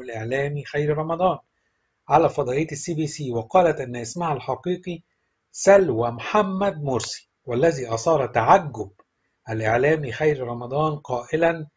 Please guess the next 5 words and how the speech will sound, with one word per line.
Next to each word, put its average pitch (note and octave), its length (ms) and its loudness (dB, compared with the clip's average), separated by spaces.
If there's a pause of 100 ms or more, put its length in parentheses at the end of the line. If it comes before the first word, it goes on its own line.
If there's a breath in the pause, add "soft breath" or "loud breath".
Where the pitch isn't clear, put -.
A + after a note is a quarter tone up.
(420)
"دي B2+ 200 -4
أغرب B2+ 680 4
حاجة D#3 680 -2
ممكن D3+ 920 -6
تحصل". A2 720 -10